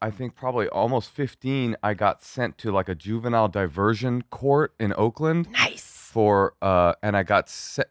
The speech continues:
Speaker 1: sentenced to community service for biting my mother.
Speaker 2: Ooh,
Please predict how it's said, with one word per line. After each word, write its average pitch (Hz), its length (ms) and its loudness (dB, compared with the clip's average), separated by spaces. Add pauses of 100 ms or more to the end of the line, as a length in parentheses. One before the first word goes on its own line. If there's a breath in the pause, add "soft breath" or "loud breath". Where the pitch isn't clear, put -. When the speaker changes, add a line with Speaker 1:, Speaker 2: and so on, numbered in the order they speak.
(140)
Speaker 1:
sentenced - 880 -2
to 101 320 -2
community 104 460 -2
service 117 680 -4 (320)
for 104 220 0
biting 107 560 2
my 90 140 -2
mother. 85 460 -4 (340)
Speaker 2:
Ooh, 330 480 6